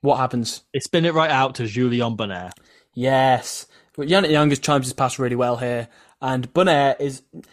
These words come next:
Speaker 1: the, both commentators immediately say Bonner really deserves that try,
Speaker 2: Yeah.
Speaker 1: which he does.
Speaker 2: He does.
Speaker 1: Um,
Speaker 2: He does.
Speaker 1: he's been really solid all game, uh, hangs out on the wing,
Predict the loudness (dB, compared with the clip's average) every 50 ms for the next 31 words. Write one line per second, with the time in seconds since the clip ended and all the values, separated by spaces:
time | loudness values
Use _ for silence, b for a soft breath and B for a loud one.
0 | b b b b _ -20 -20 -16 -8 -6 -6 -6 -8 _ _ -14 -10 -2 2 2
1 | 2 2 2 0 0 2 2 2 2 2 2 0 0 0 0 0 0 2 2 2
2 | 2 2 0 -2 -2 -2 -4 -4 -2 -2 -2 -2 -2 -2 0 0 0 -2 -2 -2
3 | -4 -4 -4 -6 -8 -8 -10 -8 -8 -10 -10 -8 -8 -10 -8 -8 -8 -6 -2 -2
4 | -2 -2 -4 B B B B 0 2 2 2 0 0 0 -2 -4 -4 -6 -10 -10
5 | -12 B B B B -10 -8 -2 0 0 2 2 2 0 -2 -2 -4 -6 -4 -2
6 | -2 0 0 0 0 2 4 4 2 2 0 0 0 0 0 -2 -4 -6 -8 -6
7 | -6 -8 -6 -6 -8 -8 -10 -12 b b b b b b -2 -2 -2 -2 -2 0
8 | 0 2 2 4 4 2 2 0 0 -2 0 0 -2 -2 -2 -6 -10